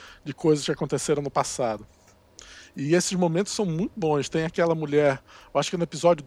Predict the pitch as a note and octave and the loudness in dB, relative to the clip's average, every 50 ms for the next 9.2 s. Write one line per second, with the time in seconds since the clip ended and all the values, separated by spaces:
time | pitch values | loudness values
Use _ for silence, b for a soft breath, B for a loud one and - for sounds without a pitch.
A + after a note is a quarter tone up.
0 | - - D#3+ E3 E3 D3+ B2 - - - C#3 _ D#3 C#3+ C#3+ C#3 C#3 C3 C#3 C3+ | -6 -2 0 0 0 0 -2 -6 -8 -10 -6 _ -4 -4 -2 -2 -2 -4 0 2
1 | D3 C#3 C#3 - - B2+ B2+ B2+ C3 D#3 E3+ E3+ C#3 A2+ A2 F#2+ F2+ - - - | 2 2 0 -2 -4 -4 -4 -4 -2 -4 -4 -4 -4 -6 -10 -10 -12 -16 -20 -20
2 | - _ b b b b b b - C3+ C3+ C3+ C3+ C3+ C3+ C3 B2+ B2 C3 - | -20 _ b b b b b b -6 -2 0 2 2 2 0 -2 -6 -10 -12 -16
3 | - - - B2+ B2 B2 C3 C3+ B2+ - - C#3 B2 A#2+ A#2+ A#2+ A#2 A2+ A#2 A#2 | -20 -20 -16 -12 -8 -6 -6 -6 -6 -6 -4 -4 -4 -2 -4 -6 -8 -10 -10 -12
4 | A2+ A2+ A2+ A2+ A2 A2 A2 G#2+ A2+ A2+ A2+ A2 A#2 C3 B2+ A#2+ A2+ A2+ G#2+ G#2 | -12 -12 -10 -10 -10 -10 -10 -10 -10 -12 -12 -12 -12 -12 -12 -10 -10 -10 -12 -14
5 | B B B B B B B B B B - - C#3 C3 B2+ B2+ - _ _ _ | B B B B B B B B B B -14 -8 -6 -6 -6 -6 -8 _ _ _
6 | - - - C3 B2 A#2+ A#2+ A#2+ A#2 A#2 A#2 A2+ A2+ A2 G#2+ A2+ - - _ - | -20 -12 -8 -6 -6 -4 -4 -4 -4 -4 -4 -4 -4 -4 -4 -6 -8 -12 _ -10
7 | - A#2+ C3+ B2+ - - D#3 C3 C3 C3 C3+ C#3+ C#3 B2+ C3 B2 B2+ B2 - - | -6 -4 -2 -2 0 -2 -2 -2 0 0 2 2 2 2 0 -2 -2 -4 -4 -4
8 | D3 - - C3 C3 D3 B2+ - D#3 B2 - - - D#3+ F#3 G3+ G#3+ G#3 G3 G3+ | -4 -4 -4 -4 -4 -6 -8 -8 -10 -12 -12 -8 -4 -2 0 0 0 -2 -4 -8
9 | F3+ - - | -10 -12 -16